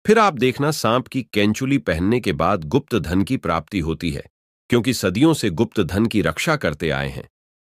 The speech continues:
नाग देवता तो ऐसे में पैतृक धन की प्राप्ति होती है, ये पहनते ही आपको तत्काल नहीं मिलेगा। पहनने के कुछ दिन बाद आपको गुप्त धन मिलेगा, काले धन मिलते हैं, किसी ना किसी माध्यम से आपको अचानक ही धन की प्राप्ति होती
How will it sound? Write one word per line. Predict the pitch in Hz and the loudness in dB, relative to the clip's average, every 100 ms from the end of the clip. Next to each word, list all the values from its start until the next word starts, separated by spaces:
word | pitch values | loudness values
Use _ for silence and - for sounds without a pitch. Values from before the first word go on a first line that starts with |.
| _ _ 95 | _ _ 0
नाग | 101 95 | 0 0
देवता | 82 101 82 117 | 0 -2 0 -2
तो | 113 98 | 2 2
ऐसे | 90 - | 2 0
में | 107 104 | 0 0
पैतृक | 90 87 - 131 | 0 -2 0 -2
धन | 82 90 | 0 0
की | 104 95 | 0 -2
प्राप्ति | 78 76 - | -2 -4 -4
होती | 87 76 71 71 | -4 -4 -6 -6
है, | - _ _ _ - | -8 _ _ _ 0
ये | 165 | 2
पहनते | 165 117 127 143 | 2 2 2 2
ही | 170 190 | 2 2
आपको | 156 - 160 | 0 0 -2
तत्काल | - 85 - 104 131 | 0 -4 -2 -2 0
नहीं | 95 85 | 0 -2
मिलेगा। | 78 67 60 50 _ _ _ _ _ _ - | -4 -4 -10 -14 _ _ _ _ _ _ -2
पहनने | 120 160 180 | 2 4 2
के | 160 | 0
कुछ | 123 120 | 0 -2
दिन | 87 101 | 0 0
बाद | 92 98 95 | 2 2 2
आपको | 87 - 95 | -2 -2 -4
गुप्त | 82 110 - | -2 -4 -4
धन | 71 78 | -2 0
मिलेगा, | 78 69 65 58 - _ _ _ - | 0 0 -6 -10 -16 _ _ _ -6
काले | 95 101 107 | -2 0 0
धन | 85 80 | -2 -4
मिलते | 69 60 - | -6 -8 -12
हैं, | 69 65 _ _ _ - | -12 -14 _ _ _ -2
किसी | 175 156 | 0 2
ना | 135 107 | 2 2
किसी | 90 90 | -2 -4
माध्यम | 85 80 78 101 98 | -2 -2 -2 -2 -2
से | - | -2
आपको | 76 78 - | -2 -2 -2
अचानक | 78 80 90 104 - | -2 0 -2 -2 -4
ही | |
धन | 82 78 92 | -6 -2 -2
की | 78 | -2
प्राप्ति | 76 98 - 95 | -4 -4 -4 -8
होती | 67 78 80 | -10 -8 -12